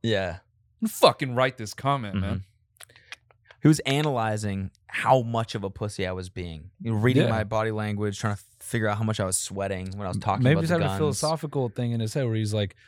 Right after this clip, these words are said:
Speaker 2: "Is Cody a pussy?
Speaker 1: Yeah.
Speaker 2: What is the definition of pussy?"
Speaker 1: Exactly. Are guns scary?
Speaker 2: So he might have ran through it all and came to the conclusion,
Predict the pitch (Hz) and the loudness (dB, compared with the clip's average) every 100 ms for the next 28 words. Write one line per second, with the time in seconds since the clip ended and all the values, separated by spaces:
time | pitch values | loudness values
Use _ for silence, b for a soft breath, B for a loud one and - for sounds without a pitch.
0 | b b _ 135 - 160 160 160 175 170 | b b _ 0 2 -2 -2 -4 -6 -6
1 | 185 185 - - 107 95 90 - _ - | -4 -6 -6 -2 0 0 -4 -10 _ -8
2 | 139 208 180 117 101 92 95 - 92 - | 2 4 4 -2 -4 -4 -6 -6 -8 -6
3 | 92 90 98 110 117 - 95 90 - 110 | -4 -2 0 -2 -4 -6 -10 -8 -4 -2
4 | 156 170 180 180 175 190 190 196 202 196 | -2 -2 -4 -4 -6 -4 -4 -2 -4 -6
5 | _ _ _ _ _ _ _ - - 104 | _ _ _ _ _ _ _ -10 -2 0
6 | 101 - - 135 139 127 139 135 120 123 | 0 -4 -2 0 2 0 -2 -2 -2 0
7 | 151 131 107 127 120 113 - 104 139 139 | 0 -2 -2 -2 -2 -2 -4 -2 0 0
8 | 123 113 | -2 -4